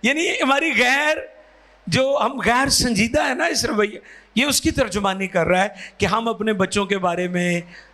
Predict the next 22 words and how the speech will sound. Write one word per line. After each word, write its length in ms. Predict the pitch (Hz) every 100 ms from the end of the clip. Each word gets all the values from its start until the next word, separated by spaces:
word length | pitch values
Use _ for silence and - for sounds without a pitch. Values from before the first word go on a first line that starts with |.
| _
संजीदा 600 | - 190 165 175 170 180
नहीं 380 | 175 165 165 170
हैं, 260 | 147 139 151
हम 300 | 170 208 202
उनकी 340 | 196 196 202
जो 320 | 180 196 190 - - -
अहमियत 580 | 196 185 190 190 208 214
है, 220 | 185 185 190
वैल्यू 400 | 175 180 190 208
है, 60 |
उसको 200 | 202 254
समझते 460 | 226 262 247 247 -
नहीं 240 | 151 131
हैं। 140 | 120 - _ _ _ _ _ _ _ _ _ _ _ _ - _ _
इस 100 | 220
पर 140 | 226 233
हमें 180 | 226
गौर 180 | 196 190
करने 300 | 190 175 165
की 120 | 165
ज़रूरत 400 | 151 143 135 -
है। 60 | -